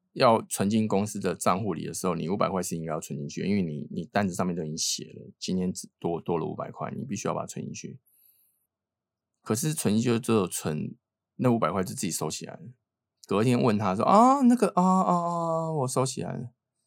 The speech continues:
这已经不是一次了吧？那另外一个妹妹也知道这件事，也吓一跳，说：“为什么她可以收起来？”要么我觉得，要么你们也是一人一半，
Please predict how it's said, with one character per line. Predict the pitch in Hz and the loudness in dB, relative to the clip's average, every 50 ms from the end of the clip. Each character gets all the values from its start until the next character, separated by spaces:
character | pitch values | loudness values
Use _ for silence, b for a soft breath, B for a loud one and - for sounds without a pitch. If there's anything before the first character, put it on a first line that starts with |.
| _ _ _ _ _ _ _ _ _ | _ _ _ _ _ _ _ _ _
这 | - 165 160 | -4 0 0
已 | 117 | 0
经 | - 110 110 117 120 120 120 123 123 123 123 | 2 2 2 4 4 4 2 2 0 0 -2
不 | - - 87 | -4 -8 -10
是 | - - - 135 98 | -10 -8 -6 -6 -6
一 | 82 71 | -6 -6
次 | - - - - | -8 -8 -8 -8
了 | - - | -8 -8
吧？ | - - - 123 - _ _ _ _ _ _ _ _ _ _ _ _ _ _ _ _ _ _ _ _ _ _ _ _ _ _ _ _ | -10 -14 -16 -16 -20 _ _ _ _ _ _ _ _ _ _ _ _ _ _ _ _ _ _ _ _ _ _ _ _ _ _ _ _
那 | - 131 | 0 2
另 | 123 127 139 127 | 4 6 6 6
外 | 120 | 6
一 | |
个 | 110 | 6
妹 | 101 101 | 6 4
妹 | 98 104 104 90 | 4 4 4 2
也 | 80 | 0
知 | 76 - - 104 98 | -2 -4 -4 0 2
道 | 107 92 85 | 4 4 4
这 | - - 98 | 2 2 0
件 | 90 90 | 0 0
事， | 92 - 92 | -2 -2 -4
也 | 73 | -4
吓 | 73 - - - 90 76 73 | -2 -2 -2 -2 -2 -4 -4
一 | 76 | -6
跳， | 73 - 78 85 | -6 -6 -4 -2
说 | 104 - - | -2 2 4
：“为 | 131 104 | 4 4
什 | - - - - - | 2 0 -4 -6 -6
么 | - - - - | -8 -8 -8 -8
她 | - - - | -8 -8 -10
可 | - - - | -8 -8 -8
以 | - | -8
收 | - - - - - | -6 -8 -8 -8 -8
起 | - - - | -10 -10 -8
来？” | - | -4
要 | - 131 135 107 82 | 0 2 2 2 2
么 | - - - - - _ | 0 -2 -6 -8 -12 _
我 | - 78 - | -10 -8 -6
觉 | - - 87 85 | -4 -2 -2 -2
得， | 90 78 - - - - _ _ _ _ | -2 -4 -4 -6 -12 -18 _ _ _ _
要 | - 95 90 | -4 -2 -2
么 | 80 - - - - _ | -2 -4 -8 -12 -16 _
你 | _ - - 67 - | _ -14 -12 -10 -10
们 | 78 78 76 | -10 -10 -10
也 | - | -10
是 | - - | -8 -8
一 | 87 - | -6 -6
人 | 82 - - | -6 -8 -10
一 | - - - | -10 -14 -14
半， | _ - - - | _ -14 -14 -14